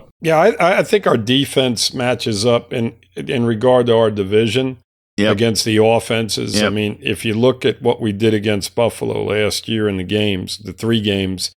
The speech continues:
Speaker 1: they did a pretty doggone good job, um, you know, holding them down. And that was minus a lot of guys that they're gonna have on the football field this year.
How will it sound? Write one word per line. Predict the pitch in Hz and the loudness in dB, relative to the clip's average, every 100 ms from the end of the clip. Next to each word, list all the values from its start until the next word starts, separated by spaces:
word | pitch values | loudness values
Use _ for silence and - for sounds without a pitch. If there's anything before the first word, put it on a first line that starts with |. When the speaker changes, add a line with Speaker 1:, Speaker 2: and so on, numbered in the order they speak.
| _ _ _ _ | _ _ _ _
Speaker 1:
they | 117 | 0
did | 120 151 | 4 2
a | |
pretty | 147 151 135 | 2 0 0
doggone | 123 123 117 117 110 | 2 2 4 2 0
good | 107 104 | 0 -2
job, | 95 107 104 98 95 - | 0 2 4 2 -4 -10
um, | 117 101 104 107 110 | -6 -6 -6 -8 -8
you | 117 | -6
know, | 101 95 | -4 -4
holding | 101 110 107 104 | 0 0 2 0
them | 101 104 98 | 0 -2 0
down. | 104 107 101 - | 0 0 -4 -6
And | 107 98 | -6 -2
that | 120 160 - | -2 -2 -4
was | 131 113 95 - | -6 -4 -4 -4
minus | 117 123 117 - | -2 0 0 -2
a | 104 | -2
lot | 95 98 110 117 | -6 -2 0 0
of | 107 | 0
guys | 107 107 104 90 | 0 0 0 -4
that | 101 | -6
they're | - 98 | -6 -4
gonna | 101 92 | -4 -2
have | 104 95 | -2 -2
on | 95 | -6
the | 98 | -6
football | - 120 113 107 | -6 -4 -4 -6
field | - 98 98 95 | -6 -6 -6 -2
this | 120 - | -2 -2
year. | 104 87 | -6 -10